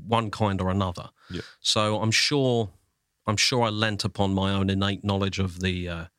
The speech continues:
Speaker 1: of the profession and forged something quite profound about said profession. But yes, I, I, I drew upon my experience in the, in the horror industry. I drew upon the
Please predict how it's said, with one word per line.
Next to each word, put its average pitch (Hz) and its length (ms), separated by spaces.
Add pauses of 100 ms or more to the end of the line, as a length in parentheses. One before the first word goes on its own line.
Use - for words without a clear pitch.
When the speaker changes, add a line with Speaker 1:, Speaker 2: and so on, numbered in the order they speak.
Speaker 1:
of 107 60
the 87 80
profession 95 640 (960)
and 95 200
forged 101 480
something 90 460
quite 92 320 (220)
profound 90 540 (140)
about 98 420 (360)
said - 280
profession. 87 520 (380)
But 151 120
yes, 123 260
I, 123 180 (100)
I, 135 200
I 135 100
drew 139 240
upon 107 480
my 92 200
experience 113 680
in 110 120
the, 104 260
in 101 120
the 98 80
horror 107 200
industry. 107 360
I 95 100
drew 101 240
upon 98 320
the 92 240